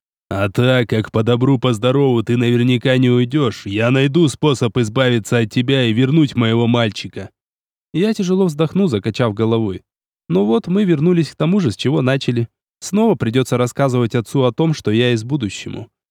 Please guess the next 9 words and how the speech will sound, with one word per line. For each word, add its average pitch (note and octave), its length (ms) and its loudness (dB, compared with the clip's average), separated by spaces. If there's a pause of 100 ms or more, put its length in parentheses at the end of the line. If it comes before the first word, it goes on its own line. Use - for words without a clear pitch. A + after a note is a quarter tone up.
(100)
Может F#3+ 300 0
быть, F#3+ 200 -4
хоть G3+ 180 -2
на G3+ 120 0
этот F3+ 220 -2
раз C3 240 -2
он B2+ 140 0
мне A2+ 120 0
поверит". B2 520 -4